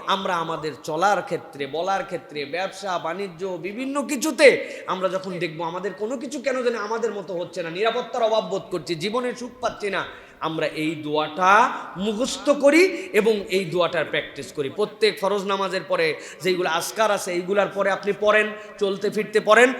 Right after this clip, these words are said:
আল্লাহর কাছে তাহাজ্জুদের সিজদার মধ্যে পড়েন, ইনশাআল্লাহ আল্লাহ সমাধান করে দিবেন। দোয়াটা একবার পড়েন, "রব্বানা আতিনা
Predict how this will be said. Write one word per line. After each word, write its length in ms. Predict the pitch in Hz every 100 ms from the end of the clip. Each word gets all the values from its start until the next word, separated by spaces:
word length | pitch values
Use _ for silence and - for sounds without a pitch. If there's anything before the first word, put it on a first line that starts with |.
| -
আল্লাহর 280 | - 190 185
কাছে 220 | 170 180
তাহাজ্জুদের 540 | 180 190 190 170 180 170
সিজদার 420 | - 170 131 156
মধ্যে 220 | 151 143
পড়েন, 220 | 131 139 139
ইনশাআল্লাহ 500 | 196 180 180 160 151
আল্লাহ 140 | 147
সমাধান 420 | 139 160 156 147
করে 180 | 127 139
দিবেন। 200 | 131 135
দোয়াটা 280 | 139 175 185
একবার 220 | 180 175 165
পড়েন, 280 | 180 160 139 - -
"রব্বানা 680 | 156 165 151 214 208 170 127 - - - - - - - - -
আতিনা 800 | 160 165 170 170 240 240 214 160